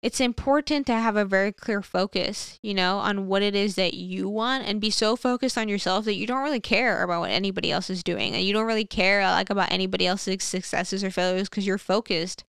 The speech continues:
on you, what you're trying to achieve, and just getting there. And along the way, you work with others, you collaborate with others, but you're really focused on you and, like, what drives you and what motivates you and what makes you happy.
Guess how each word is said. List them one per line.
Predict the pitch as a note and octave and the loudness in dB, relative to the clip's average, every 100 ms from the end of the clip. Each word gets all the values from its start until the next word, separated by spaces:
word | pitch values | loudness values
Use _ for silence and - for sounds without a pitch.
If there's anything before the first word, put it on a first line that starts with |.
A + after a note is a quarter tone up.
| _ - | _ -2
on | G3 F#3 | 0 2
you, | F3+ F3 G3 C4 E4 E4 _ _ _ _ - | -2 2 4 4 2 -2 _ _ _ _ -6
what | F3+ | 0
you're | F#3+ A3+ | 2 2
trying | - B3+ A#3 | 2 0 2
to | A#3 | 0
achieve, | A3 - G3+ G3+ G3 - | 0 0 0 0 -2 -4
and | G#3 | -4
just | G3 F#3 - | -4 -4 0
getting | F#3 F3+ F3 | 2 2 -2
there. | - - - - | -4 -4 -4 -4
And | F#3+ F3 - _ _ _ | -6 -6 -10 _ _ _
along | G3+ G#3 A3+ | 0 2 4
the | A#3 | 2
way, | G#3 G3 G3 | 4 6 4
you | G3+ | 2
work | G3 G3 - | 2 2 2
with | G#3 | 0
others, | F3+ F3 F3+ F#3 | 2 2 0 0
you | G3 | -4
collaborate | - F#3 F#3 F#3 F3+ F3 | -2 2 4 4 0 -2
with | D#3+ | -2
others, | - E3 F3 F#3+ | -2 -2 -2 0
but | F#3+ | 2
you're | G3+ | 2
really | G#3 A#3 B3 | 2 2 2
focused | - G#3 A#3 G#3+ - | 2 2 0 -2 0
on | F#3 F3 F3 F#3 | 0 0 -6 -10
you | F#3 F#3+ G3+ G#2 | 0 4 4 2
and, | G#2 | -2
like, | F3+ F#3+ F#3 | -2 -2 -2
what | G3+ | -2
drives | F#3+ F#3 F3 F3+ - | 0 2 2 0 -6
you | F3+ F#3+ F#3+ | 0 2 2
and | F3+ F#3 | 0 -2
what | F3+ | -2
motivates | F3+ F3 G3+ G#3 F3 E3+ - | 0 2 2 2 0 -2 -6
you | F3 | -4
and | F3 | -4
what | F3 | -2
makes | F#3 F#3 - | -2 -4 -4
you | F#3+ | -2
happy. | F3+ F3+ - - G#3+ | 0 -2 -2 -4 -6